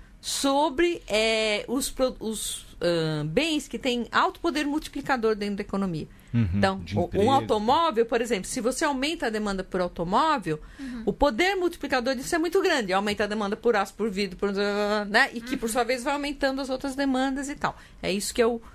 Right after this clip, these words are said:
Speaker 1: né? Resumindo <laughs> rapidamente, é isso que é o poder multiplicador. Então, o que ele fez? Ele ti-, ele reduziu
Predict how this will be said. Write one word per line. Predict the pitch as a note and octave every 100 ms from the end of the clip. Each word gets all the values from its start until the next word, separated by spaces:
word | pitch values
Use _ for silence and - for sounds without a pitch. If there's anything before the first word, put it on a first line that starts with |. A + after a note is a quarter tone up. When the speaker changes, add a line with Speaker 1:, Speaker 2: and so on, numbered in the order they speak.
| - -
Speaker 1:
né? | F3 G#3 G#3 D#3+
Resumindo | A3+ F3+ A3 A3 B3+ B3 A#3+
<laughs> |
rapidamente, | A3+ G#3 G#3 G#3 A3 A#3 B3+
é |
isso | A#3 -
que | -
é | A3+
o |
poder | A3+ A#3+ A3+ A#3
multiplicador. | A#3+ - B3+ D4 D4+ F#3+ - - - - -
Então, | C#4+ A#4+ B4
o |
que | B4
ele | A4
fez? | G4+ B3 F3 D#3+ - - - -
Ele | F4 F#4
ti-, | F#4+ - F#4
ele | A4 C4+ D#4
reduziu | D4 A4+ A4+ B4 G3+ A3 B3+ E4